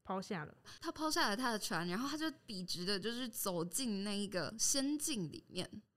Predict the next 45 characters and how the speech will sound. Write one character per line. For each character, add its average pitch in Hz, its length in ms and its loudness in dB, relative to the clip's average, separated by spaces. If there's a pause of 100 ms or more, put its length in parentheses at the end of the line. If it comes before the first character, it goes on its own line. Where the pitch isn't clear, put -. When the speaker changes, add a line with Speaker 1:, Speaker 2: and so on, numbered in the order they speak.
Speaker 2:
进 294 180 2
到 294 100 4
那 285 100 2
个 233 100 0
小 - 200 2
山 196 240 0
洞 175 200 -2
里 - 160 -10
面 - 220 -6
这 - 80 -8
样 - 180 -8
子。 - 160 -14 (340)
然 208 160 0
后 339 160 2
我 254 100 2
还 175 160 2
记 285 180 0
得 196 120 4
那 233 100 2
个 247 80 2
时 196 80 2
候 185 80 2
高 214 220 2
中 262 180 2
老 285 160 0
师 180 220 4
有 190 160 0
特 247 200 -2
别 - 220 -4
提 - 180 -2
出 185 140 -2
来 185 160 0
说， 185 220 -2
诶， 311 180 -4 (240)
他 - 160 -2
为 381 160 2
什 285 160 4
么 180 240 4
舍 180 280 6
弃 294 260 2
掉 311 180 2
这 294 120 -4
个 247 120 0
船 190 420 -2
呢？ 220 320 -2